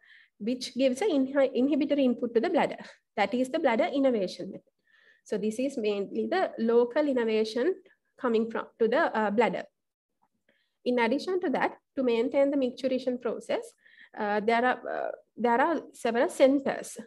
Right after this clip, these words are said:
So all these, uh, centers are coordinating to occur the micturition in a normal individual. The sacral micturition center is located in, uh, sacral region, S three to S four.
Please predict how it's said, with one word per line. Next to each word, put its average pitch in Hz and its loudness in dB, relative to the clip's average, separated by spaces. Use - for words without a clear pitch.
So 214 -2
all 220 0
these, 320 -4
uh, 190 -2
centers 262 2
are 277 2
coordinating 233 -2
to 285 0
occur 240 0
the 415 -2
micturition 254 0
in 285 0
a 359 -2
normal 254 2
individual. 208 -2
The 208 -4
sacral 285 2
micturition 285 0
center 254 2
is 247 0
located 226 0
in, 233 2
uh, 185 0
sacral 220 2
region, 190 0
S 226 4
three 233 -2
to 233 -4
S 214 -2
four. - -2